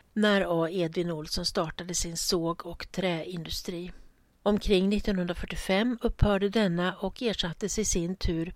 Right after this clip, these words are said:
av lamell- och dörrtillverkning. Två gånger, nittonhundraarton och nittonhundratjugo, eldhärjades Olssons trävaruindustri. Den sista länken i industrikedjan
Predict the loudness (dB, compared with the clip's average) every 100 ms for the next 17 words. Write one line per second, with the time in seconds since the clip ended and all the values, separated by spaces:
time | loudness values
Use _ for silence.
0 | -8 0 0 0 0 2 4 4 2 -2
1 | -6 -6 -4 2 4 2 -4 -8 -6 -4
2 | -4 -6 -8 -8 -12 -20 -20 _ _ _
3 | _ -2 4 4 6 4 2 -2 -4 -8
4 | -8 -6 -2 0 0 2 2 0 -2 -2
5 | -2 -2 -4 -4 -4 -2 -2 0 -2 0
6 | -2 -2 -6 -18 -20 _ 2 2 2 0
7 | 2 2 2 2 -2 -2 -4 -2 -2 0
8 | -4 -2 -2 0 -2 -2 -2 -2 0 -2
9 | -4 -10 -12 -18 _ _ _ _ _ _
10 | _ _ 2 4 4 2 2 4 4 2
11 | 0 -2 0 0 -2 -2 -2 -2 -2 -4
12 | -4 -4 -4 -4 -4 -6 -6